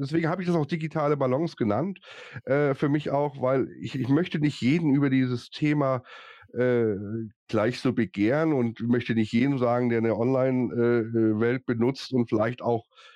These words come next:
intensiv nutzt, sagen, er ist süchtig, sondern, äh, für mich ist es wirklich Achtsamkeit, mach dir bewusst, was du tust, wie du damit umgehst, das sind für mich eher die, die,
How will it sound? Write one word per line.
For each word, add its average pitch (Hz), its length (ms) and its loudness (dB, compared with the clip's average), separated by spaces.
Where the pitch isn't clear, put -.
intensiv 120 680 0
nutzt, 131 280 2
sagen, 123 320 0
er 113 160 2
ist 104 120 -2
süchtig, 98 460 0
sondern, 101 640 0
äh, - 40 -6
für - 140 -4
mich 139 180 0
ist 135 140 -2
es 117 160 -4
wirklich 139 460 -2
Achtsamkeit, 131 640 -2
mach 117 180 -2
dir 127 140 0
bewusst, 120 380 0
was 131 160 0
du 123 120 -6
tust, 127 480 0
wie 117 80 2
du 123 80 2
damit 110 300 2
umgehst, 127 500 2
das 113 100 0
sind 127 160 0
für 117 120 0
mich 110 240 2
eher 110 200 2
die, 101 200 0
die, 92 280 0